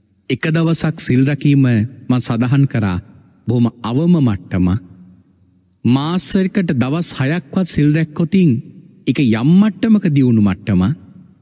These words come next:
බිම්බිසාර මහරජතුමා රාජ්‍ය කරන ගමන් එහෙම සිල් රැකලා තියෙනවා. හැබැයි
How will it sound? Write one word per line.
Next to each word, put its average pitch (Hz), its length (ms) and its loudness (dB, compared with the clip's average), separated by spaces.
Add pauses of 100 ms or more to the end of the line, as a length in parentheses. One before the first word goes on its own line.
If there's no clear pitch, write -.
(200)
බිම්බිසාර 117 560 0
මහරජතුමා 98 640 2
රාජ්‍ය 117 460 -4
කරන 95 360 0
ගමන් 104 320 2 (760)
එහෙම 127 220 2
සිල් 117 240 -2
රැකලා 107 300 -2
තියෙනවා. - 400 -6 (1160)
හැබැයි 95 360 0